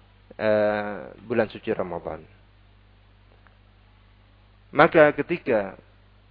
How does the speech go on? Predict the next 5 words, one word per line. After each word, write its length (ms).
akhir 400
bulan 320
itu 240
tiga 240
puluh, 320